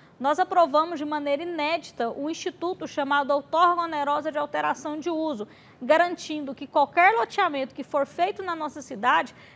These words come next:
tem que ser um loteamento contíguo a outro loteamento já existente e que tenha uma ocupação mínima de trinta por cento,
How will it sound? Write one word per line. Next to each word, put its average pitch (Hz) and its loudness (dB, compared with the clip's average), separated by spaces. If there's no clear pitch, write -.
tem 359 0
que 381 -4
ser 320 0
um 311 -4
loteamento 311 0
contíguo 392 -2
a 302 6
outro 370 2
loteamento 294 -2
já 269 -2
existente 254 -6
e 311 -16
que - -2
tenha 381 -4
uma 370 -4
ocupação 330 -2
mínima 330 -8
de 320 -12
trinta 349 -4
por 392 -4
cento, 247 -8